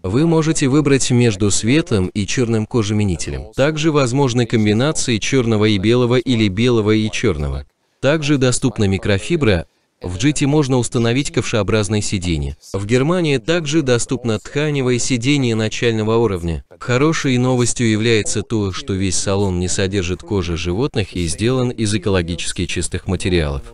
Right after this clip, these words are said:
Ни одно животное не пострадало, это то, чего стоит ожидать, и это даже лучше, чем в Ioniq пять.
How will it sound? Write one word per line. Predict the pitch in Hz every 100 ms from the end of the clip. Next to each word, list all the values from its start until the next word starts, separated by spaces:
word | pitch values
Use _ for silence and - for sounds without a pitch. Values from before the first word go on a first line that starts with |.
| - 107
Ни | 131
одно | 143 135 151 135
животное | 131 131 123 117 113
не | 113
пострадало, | 117 110 - 113 107 127 131 120 120
это | 117 123 107
то, | - 127 110
чего | - 98 92
стоит | 92 - 104 87 87
ожидать, | 82 92 104 113 - -
и | 98
это | 95 101
даже | 92 95 98
лучше, | 98 131 139 - 90
чем | - 110 123 120
в |
Ioniq | 101 90 90 95 -
пять. | 85 71